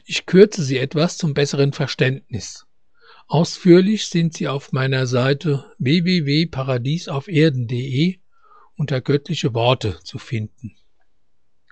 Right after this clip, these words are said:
Die sieben göttlichen Eigenschaften. Erstens, die Liebe. Denn Gott ist in seinem Urwesen pure Liebe.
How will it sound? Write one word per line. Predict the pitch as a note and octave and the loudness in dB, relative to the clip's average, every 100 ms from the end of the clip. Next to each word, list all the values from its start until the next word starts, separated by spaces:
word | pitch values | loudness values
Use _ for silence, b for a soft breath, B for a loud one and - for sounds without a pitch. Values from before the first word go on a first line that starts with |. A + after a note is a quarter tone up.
| _ _ _ b b b b b b | _ _ _ b b b b b b
Die | C#3+ | -4
sieben | C3 F3+ F#3+ | 0 2 2
göttlichen | E3+ D3+ - E3 - | 2 0 -2 -8 -10
Eigenschaften. | - - C3 B2 A2+ A2 G#2 - - - _ - | -6 -2 0 -2 -4 -6 -8 -12 -20 -20 _ -4
Erstens, | - D#3+ - - F#2 - - | 2 4 2 -6 -12 -14 -8
die | - | -2
Liebe. | C#3+ D3+ D#3+ A2+ F2+ - _ _ _ _ _ - b b b - | 2 4 4 2 -4 -8 _ _ _ _ _ -20 b b b -6
Denn | B2 | -4
Gott | A#2 C#3+ A3 - - | 2 2 2 -4 -10
ist | C#4+ D#3+ - | -6 -2 0
in | C3+ | 0
seinem | B2 A#2+ A#2+ E3+ | 0 0 -2 -4
Urwesen | A3+ E3 F3 D3+ D#3 E3 D#3+ D#3+ | 0 2 4 4 2 0 -2 -4
pure | - C3 B2+ | -4 -2 -2
Liebe. | C3+ B2 A#2+ G2 | -2 -2 -2 -4